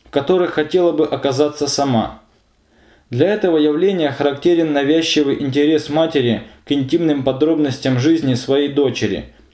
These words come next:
к ее свиданиям с молодыми людьми. Разрушительность такого процесса очевидна. Девочка может оказаться в ситуации, в которой она еще не готова в силу своей незрелости, недостатка опыта.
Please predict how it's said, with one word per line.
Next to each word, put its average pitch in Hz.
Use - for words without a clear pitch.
к -
ее 160
свиданиям 147
с 127
молодыми 135
людьми. 113
Разрушительность 156
такого 165
процесса 165
очевидна. 147
Девочка 165
может 151
оказаться 143
в -
ситуации, 139
в -
которой 175
она 156
еще 160
не 156
готова 151
в -
силу 156
своей 147
незрелости, 139
недостатка 139
опыта. -